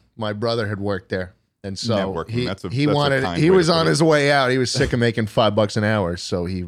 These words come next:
Speaker 1: he referred me.
Speaker 2: Oh, okay. Yeah, right
Speaker 1: That was
Speaker 2: at
Speaker 1: also the
Speaker 2: the
Speaker 1: time. That was also the time when I was playing, when I was, when I quit baseball. And
Speaker 2: Uh-huh.
Speaker 1: so my mom was like, "All right, if you're not playing sports, you gotta, you gotta start working." And so she was like, "I know the perfect spot for you."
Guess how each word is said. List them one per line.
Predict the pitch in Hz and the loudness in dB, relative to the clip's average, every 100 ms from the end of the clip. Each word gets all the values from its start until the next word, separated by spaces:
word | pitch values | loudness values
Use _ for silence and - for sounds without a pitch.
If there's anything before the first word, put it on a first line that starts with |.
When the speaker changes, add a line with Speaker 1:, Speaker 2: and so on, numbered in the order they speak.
| 82 | -6
Speaker 1:
he | |
referred | 110 95 - 104 90 | -4 -4 -2 -2 -2
me. | 98 95 76 - _ - | -4 -4 -6 -14 _ -12
Speaker 2:
Oh, | 87 85 85 78 | -10 -8 -8 -8
okay. | 73 92 80 67 67 | -8 -8 -8 -10 -12
Yeah, | 71 85 | -8 -6
right | 76 82 | -4 0
Speaker 1:
That | 156 | 2
was | 156 139 | 2 2
Speaker 2:
at | |
Speaker 1:
also | 127 127 | 2 0
the | 107 | -2
Speaker 2:
the | 98 | -4
Speaker 1:
time. | 110 98 90 85 | -4 -2 -4 -6
That | 113 | -2
was | 120 | -2
also | 120 101 92 | -2 -4 -6
the | |
time | - 95 80 | -6 -6 -6
when | |
I | 73 | -8
was | 80 | -10
playing, | - 80 71 76 | -10 -10 -10 -14
when | - 95 | -10 -10
I | |
was, | 85 82 - _ _ | -10 -12 -18 _ _
when | 92 | -14
I | 82 | -14
quit | - - 92 | -12 -10 -10
baseball. | 85 80 - 98 95 101 _ _ _ _ - | -10 -12 -10 -6 -6 -8 _ _ _ _ -14
And | 90 | -10
Speaker 2:
Uh-huh. | 90 | -6
Speaker 1:
so | 92 87 82 | -6 -6 -8
my | 98 98 | -8 -8
mom | 95 90 | -8 -8
was | 87 | -8
like, | 85 82 | -10 -10
"All | 90 | -10
right, | 82 78 | -10 -12
if | 95 | -12
you're | |
not | 92 87 | -12 -12
playing | - 85 | -12 -12
sports, | - - 78 - | -14 -16 -16 -12
you | 98 | -12
gotta, | 76 73 _ _ _ | -12 -14 _ _ _
you | 87 | -14
gotta | 85 82 | -14 -14
start | - 76 | -16 -14
working." | 80 73 76 - - _ _ _ _ - | -14 -16 -16 -18 -20 _ _ _ _ -12
And | 92 | -10
so | 98 87 | -8 -8
she | - | -6
was | 110 92 | -6 -4
like, | 92 90 | -6 -6
"I | 104 | -8
know | 101 | -8
the | 82 | -10
perfect | - - 101 85 | -14 -12 -10 -12
spot | - 95 95 | -12 -12 -12
for | - | -14
you." | - 95 87 | -10 -8 -8